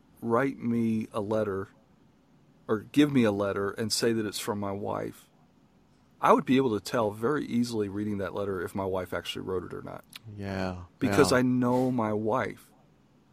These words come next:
Speaker 1: So I'm, I'm at the point now where it doesn't bother me to read a passage of Scripture and go, "Hmm, that doesn't sound like God."
Speaker 2: He was having a bad day that day.
Speaker 1: Yeah.
Speaker 2: Whoever was
Speaker 1: <laughs>
Speaker 2: writing that,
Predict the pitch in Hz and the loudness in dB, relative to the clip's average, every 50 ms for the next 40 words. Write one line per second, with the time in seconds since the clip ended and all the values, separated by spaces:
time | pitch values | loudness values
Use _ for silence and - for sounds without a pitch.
0 | _ _ - - - 156 139 131 127 120 113 - _ _ _ - - 131 156 175 | _ _ 0 4 8 10 10 10 10 8 4 0 _ _ _ -2 2 4 4 4
1 | 170 156 - _ _ - - - 139 156 196 202 165 135 - - - 139 123 - | 4 0 -6 _ _ -14 -4 0 2 2 4 2 0 -2 -4 -8 -6 -6 -6 -4
2 | - - 160 156 147 131 131 131 156 170 165 143 127 120 123 120 117 110 120 117 | -2 -2 0 0 0 -2 -2 -2 0 0 0 0 0 2 2 2 2 0 -2 -2
3 | - 139 139 143 156 143 131 - 131 127 143 165 165 156 131 120 113 117 110 113 | -2 -2 -2 0 -2 -2 0 2 2 4 4 2 2 2 0 0 0 0 0 0
4 | 123 131 139 139 - - 127 117 120 - - 123 117 120 104 - - - - 151 | 0 0 0 0 -2 0 -2 -2 -2 -2 -6 -10 -8 -8 -6 -6 -6 -4 -4 -4
5 | 165 - - - 123 113 107 - _ _ _ _ _ _ _ _ _ - 120 117 | -4 -4 -4 -2 -2 -2 -2 -4 _ _ _ _ _ _ _ _ _ -4 -4 -4
6 | 110 113 120 110 110 110 107 104 101 - _ _ _ _ _ _ - 196 202 170 | 0 2 2 4 4 6 4 4 2 0 _ _ _ _ _ _ -6 -2 0 2
7 | 123 107 98 101 _ _ _ _ - - _ _ _ _ _ - - 233 - - | 0 0 -2 -4 _ _ _ _ -20 -20 _ _ _ _ _ -2 0 0 0 0
8 | 302 302 269 220 - - - 226 285 262 208 143 135 - 147 170 240 233 - 104 | 0 2 2 2 2 2 0 0 0 0 -2 -2 -2 0 0 0 0 0 -4 -6
9 | - _ _ _ _ _ _ _ _ _ _ _ _ _ - - - 226 311 294 | -10 _ _ _ _ _ _ _ _ _ _ _ _ _ -6 0 2 2 4 6
10 | 226 233 233 180 139 127 113 143 165 165 120 107 131 135 143 127 101 104 92 78 | 8 8 8 10 8 8 10 10 10 10 10 8 8 8 8 8 8 6 4 6
11 | - - 208 233 208 - 165 208 196 - - 233 190 156 143 117 123 131 147 147 | 8 12 12 12 12 12 12 10 12 12 12 12 12 12 10 10 10 12 12 12
12 | 143 127 120 117 117 113 117 107 - | 12 12 10 6 6 6 6 6 4